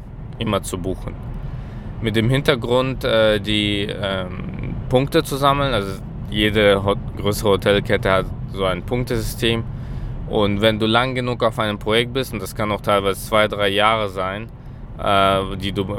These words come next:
bei gleicher Hotelkette verbringst, dann erhöht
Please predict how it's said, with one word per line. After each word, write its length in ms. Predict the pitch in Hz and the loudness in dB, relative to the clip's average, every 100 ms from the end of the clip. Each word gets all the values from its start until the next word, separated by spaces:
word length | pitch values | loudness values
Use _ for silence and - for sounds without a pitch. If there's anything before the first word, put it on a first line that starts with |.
| 98 | 2
bei 160 | 95 | 2
gleicher 340 | 95 101 101 104 | 4 2 2 2
Hotelkette 540 | 95 110 107 104 - | 0 0 0 -2 -4
verbringst, 420 | 101 92 101 107 | -4 -2 -2 -2
dann 160 | 104 95 - - - - - - - - - - - | -2 -4 -6 -12 -12 -12 -10 -10 -10 -10 -10 -10 -8
erhöht 360 | 113 110 113 | 0 2 4